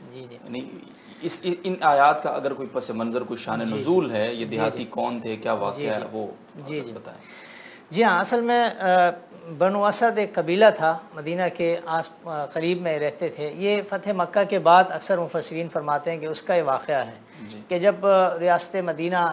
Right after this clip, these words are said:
Speaker 1: ریاست قائم ہو گئی مسلمانوں کی، اور ایک، آ، نظم قائم ہو گیا، لوگ آنے لگے، جوخ در جوخ، آ، آ، اسلام میں داخل ہونے لگے، تو یہ بنو اسد ایک قبیلہ تھا، کچھ اور قبائل کے نام بھی آتے ہیں، مشہور ان میں سے یہ ہے۔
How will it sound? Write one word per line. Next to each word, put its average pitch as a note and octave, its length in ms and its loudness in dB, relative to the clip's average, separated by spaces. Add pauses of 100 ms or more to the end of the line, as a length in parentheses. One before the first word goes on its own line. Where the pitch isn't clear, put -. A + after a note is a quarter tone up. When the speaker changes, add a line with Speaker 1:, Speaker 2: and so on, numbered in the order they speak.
Speaker 1:
ریاست D#3 400 -2
قائم D#3 240 2
ہو D#3 180 -2
گئی E3+ 120 2
مسلمانوں D#3 540 -4
کی، D3+ 200 -10 (460)
اور F3+ 320 8
ایک، F3 500 4
آ، D3+ 380 2
نظم F3 360 2
قائم E3+ 320 4
ہو D#3+ 180 0
گیا، E3+ 160 8
لوگ E3+ 240 6 (180)
آنے F3 300 2
لگے، E3 300 2
جوخ D#3+ 320 2
در D#3 120 2
جوخ، D#3+ 240 0 (500)
آ، - 20 -14
آ، C#3+ 680 -4
اسلام E3+ 420 0
میں F3 200 -4
داخل D3+ 320 0
ہونے D#3 240 -2
لگے، C3+ 260 -4 (540)
تو F#3 340 6
یہ A3+ 120 4
بنو G#3+ 300 4
اسد G#3 300 4
ایک G#3 140 -4
قبیلہ F#3 400 4
تھا، F#3+ 180 4
کچھ F#3+ 180 -4
اور G3+ 140 6
قبائل F#3 340 6
کے F3+ 100 -2
نام F3 240 2
بھی E3 100 -4 (120)
آتے D#3 300 0
ہیں، D3 140 -8 (320)
مشہور G#3 320 0
ان F#3 160 0
میں F3+ 140 -2
سے D#3+ 140 -4
یہ D#3+ 160 -2
ہے۔ B2 120 -10